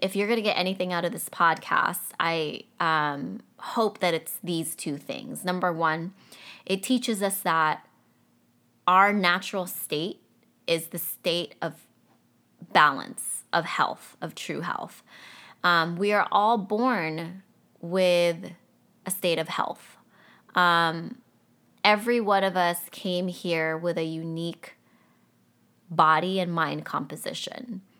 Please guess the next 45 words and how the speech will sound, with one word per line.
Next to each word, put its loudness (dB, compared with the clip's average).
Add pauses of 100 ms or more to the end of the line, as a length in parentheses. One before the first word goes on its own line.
(140)
And 0
that 2
body 4
and -4
mind -4
composition, -2 (240)
we -2
tend -6
to -6
lose -4
as -4
we -8
age, -6
as -6
we -6
grow -6
older, -6
for 0
a 2
variety 4
of -10
reasons. -12 (420)
We 0
lose 0
it 0
because -2
of -2
the -2
food 4
that 4
we've 0
been 0
fed. 4 (640)
We 0
lose 0
it 0
because -6
of -4
the -4
environmental -2
stressors -2
that 2
are 0
around 0
us. 0